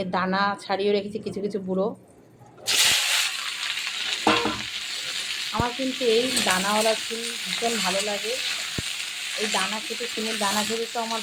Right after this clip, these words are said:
ভীষণ, ভীষণ প্রিয়। শিমের থেকে শিমের দানা বেশি ভালো লাগে, তাই দানাওয়ালা শিম এনেছে। শুধু শিম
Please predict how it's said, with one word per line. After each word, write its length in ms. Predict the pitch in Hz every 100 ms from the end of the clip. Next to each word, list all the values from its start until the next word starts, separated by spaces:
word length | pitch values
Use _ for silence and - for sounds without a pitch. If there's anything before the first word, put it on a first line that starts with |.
| -
ভীষণ, 360 | 226 - 233 208
ভীষণ 320 | 185 185 226 226 -
প্রিয়। 240 | - 180 165 165 - - - - - - - - - - - - - - - - -
শিমের 280 | 240 240 233
থেকে 180 | 254 254
শিমের 220 | 240 233 214
দানা 180 | 190 190 208
বেশি 180 | 208 - 190
ভালো 160 | 196 202
লাগে, 200 | 196 220 - - - - - - -
তাই 160 | 202 190
দানাওয়ালা 400 | 190 190 196 202 202 -
শিম 180 | 208 202
এনেছে। 360 | 196 190 175 226 269 - - - - - - - - - - - - - -
শুধু 220 | - 233 269 -
শিম 260 | 233 226